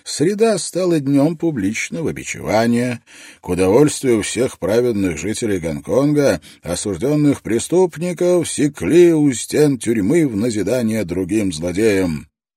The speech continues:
Британское правосудие, хотя и было быстрым и суровым, отнюдь не казалось азиатам жестоким. Публичные пытки, забивание насмерть, раздавливание пальцев тисками,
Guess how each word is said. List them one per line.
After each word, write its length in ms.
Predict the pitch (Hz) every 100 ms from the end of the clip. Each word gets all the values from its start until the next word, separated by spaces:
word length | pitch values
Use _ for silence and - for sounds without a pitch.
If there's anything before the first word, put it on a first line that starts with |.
| _ _
Британское 720 | - 80 - 87 95 - - 80
правосудие, 840 | 78 69 65 - 127 87 69 69 - - -
хотя 300 | 80 - 80
и 100 | -
было 300 | 127 170 170
быстрым 680 | 123 101 73 - - 65 62
и 40 |
суровым, 800 | - - - 165 180 73 69 67 - - -
отнюдь 560 | 165 - 180 165 -
не 160 | 165 156
казалось 720 | 151 143 117 127 160 180 160
азиатам 640 | 151 135 143 113 127 73 82
жестоким. 720 | 120 - 73 73 - - - _ _ -
Публичные 600 | 233 226 220 202 202 185
пытки, 540 | 208 208 190 - 175 - - -
забивание 540 | 160 185 196 180 165
насмерть, 760 | 131 120 160 156 147 135 - - -
раздавливание 800 | - 110 92 120 117 113 110 104
пальцев 540 | - 87 104 131 - -
тисками, 680 | 135 - 123 127 123 131